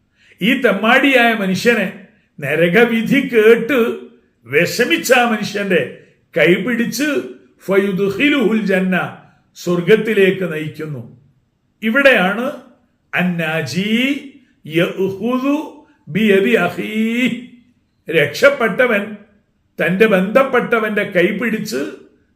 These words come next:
രക്ഷപ്പെടുത്തും. നമുക്കൊക്കെയുള്ള ഒരു നയം ഇതായിരിക്കണം. നമുക്കൊന്നും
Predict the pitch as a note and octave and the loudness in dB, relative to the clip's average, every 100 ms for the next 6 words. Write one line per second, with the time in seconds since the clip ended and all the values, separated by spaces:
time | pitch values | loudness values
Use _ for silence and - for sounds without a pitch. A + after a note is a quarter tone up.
0 | _ C#3+ D3 - G#3+ - F3 E3+ E3+ F3 | _ -2 -2 -2 -4 -2 -2 -2 0 -2
1 | D#3+ - - _ _ _ _ _ _ _ | -2 -10 -18 _ _ _ _ _ _ _
2 | _ _ _ _ _ _ C#3 E3 D#3+ G3 | _ _ _ _ _ _ -8 -6 -2 0
3 | - - - A3+ G#3 F#3 F#3 C#3+ - - | -2 -8 0 4 4 4 0 -2 -8 -20
4 | _ _ D#3+ F3+ E3 D#3 E3+ G#3+ - - | _ _ -6 -4 -2 -2 0 0 0 -8
5 | - _ - D3+ E3 D3+ D#3 D3+ D3 B2+ | -18 _ -14 -6 -4 -2 -4 -8 -10 -12
6 | A#2+ _ _ _ _ _ _ _ - C#3+ | -14 _ _ _ _ _ _ _ -12 -6
7 | F3+ - A3+ A3+ B3 G3 - - | -6 2 2 2 -2 -4 -8 -18